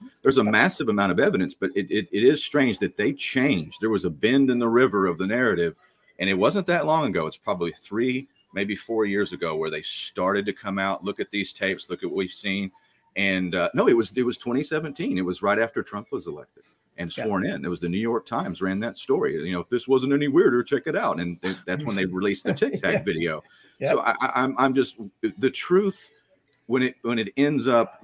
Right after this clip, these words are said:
Speaker 1: being, you know, filtered through the mainstream media and the Mockingbird press, that's where the truth goes to die. So I, I don't follow
Speaker 2: Yeah.
Speaker 1: these stories. I'm, I, I'm confused at what they're doing, but it's not good.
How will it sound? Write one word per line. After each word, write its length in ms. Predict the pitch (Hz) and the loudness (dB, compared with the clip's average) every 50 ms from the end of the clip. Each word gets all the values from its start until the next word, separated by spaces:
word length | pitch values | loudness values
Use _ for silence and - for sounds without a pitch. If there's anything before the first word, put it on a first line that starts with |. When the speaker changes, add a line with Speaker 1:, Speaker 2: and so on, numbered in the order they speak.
| 95 92 | -2 0
Speaker 1:
being, 440 | 117 113 110 107 101 98 98 95 - - 107 101 - | 0 0 2 0 0 -2 -2 -4 -6 -8 -10 -8 -6
you 100 | 113 98 | -2 -2
know, 240 | 87 82 80 80 - - - | 0 -2 -2 -6 -10 0 2
filtered 340 | 135 123 - - 107 98 | 2 2 2 0 -2 -2
through 160 | - 104 98 90 | 0 -2 -2 0
the 60 | 92 | 0
mainstream 580 | 92 95 95 98 92 92 - - 107 98 90 90 | 0 0 0 0 -2 -4 -6 -6 -4 -2 -2 -2
media 460 | 95 95 92 90 90 90 90 87 87 | -2 0 0 2 2 2 2 0 0
and 160 | 85 82 78 | -2 -4 -4
the 40 | 80 | -4
Mockingbird 600 | 80 87 87 85 - 90 82 76 85 82 80 - | -2 -2 -2 -2 -4 -8 -6 -4 -4 -4 -4 -4
press, 260 | - 98 87 87 - | -4 -4 -4 -4 -2
that's 220 | - 120 113 - 165 | -2 -4 -4 -2 0
where 60 | 143 | 0
the 80 | 135 | 0
truth 300 | 135 - - 120 104 - | 0 0 0 -2 0 0
goes 200 | - 92 87 82 | 0 0 0 0
to 120 | - - 78 | -2 -10 -8
die. 360 | 67 87 82 80 76 69 69 | -4 -2 0 0 0 -2 -4
So 200 | - - 95 92 | -4 -4 -2 0
I, 200 | 95 101 85 107 | 2 2 2 2
I 20 | |
don't 160 | 123 - - - | 0 0 -4 -2
follow 260 | - 113 113 113 95 | 2 2 4 4 2
Speaker 2:
Yeah. 60 | 80 | 0
Speaker 1:
these 200 | 85 80 - - - | -2 -6 -8 -8 -6
stories. 320 | - 78 78 76 69 71 | -4 -4 -2 -4 -4 -4
I'm, 220 | 90 98 107 98 - _ | -4 -4 -4 -6 -6 _
I, 200 | 104 110 113 110 - _ - - - - - | -2 -2 -2 -2 -4 _ -16 -20 -20 -4 -2
I'm 100 | 120 120 | -2 0
confused 460 | 117 - 127 - - 156 151 139 123 123 | 0 -2 -4 -2 2 2 2 4 2 2
at 40 | |
what 200 | 113 123 113 - | 2 2 2 2
they're 100 | 110 101 | 0 0
doing, 320 | 87 80 113 117 117 113 101 | 0 0 0 0 2 0 0
but 100 | 98 92 | 0 -2
it's 200 | 90 - - - | -2 -2 -2 0
not 200 | 139 110 - - | 0 0 0 0
good. 260 | - 101 82 71 | -2 -2 -2 -2